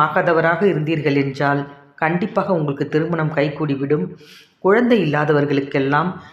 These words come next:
குழந்தை பாக்கியம் கிடைக்கக்கூடிய ஒரு சூழ்நிலை கண்டிப்பாக இந்த ஆண்டில் உண்டு. இதுவரை வேலை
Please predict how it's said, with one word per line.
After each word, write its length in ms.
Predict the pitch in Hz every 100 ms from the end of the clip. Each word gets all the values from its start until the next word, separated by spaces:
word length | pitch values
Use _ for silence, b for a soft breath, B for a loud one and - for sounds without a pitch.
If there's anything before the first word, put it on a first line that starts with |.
| B -
குழந்தை 300 | 196 240 233 165
பாக்கியம் 440 | 151 156 175 165 170
கிடைக்கக்கூடிய 640 | 147 147 156 156 139 139 160 160
ஒரு 160 | 139
சூழ்நிலை 580 | 139 165 180 175 143 139 175 -
கண்டிப்பாக 640 | 165 151 170 - 175 180
இந்த 160 | 151 135
ஆண்டில் 340 | 135 139 139 131
உண்டு. 220 | 135 139 175 - B B B B
இதுவரை 320 | 156 156 156 185 196 147
வேலை 200 | 151 175